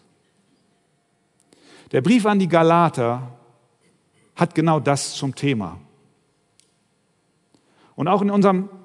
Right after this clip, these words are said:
heutigen Abschnitt ist Paulus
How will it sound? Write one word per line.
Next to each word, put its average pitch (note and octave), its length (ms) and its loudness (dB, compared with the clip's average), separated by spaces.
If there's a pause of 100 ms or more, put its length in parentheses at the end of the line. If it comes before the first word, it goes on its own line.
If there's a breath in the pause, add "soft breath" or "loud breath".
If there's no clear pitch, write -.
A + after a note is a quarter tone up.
(160)
heutigen F#3+ 420 0
Abschnitt A2+ 680 -8 (1000)
ist - 200 -10 (300)
Paulus F3+ 760 0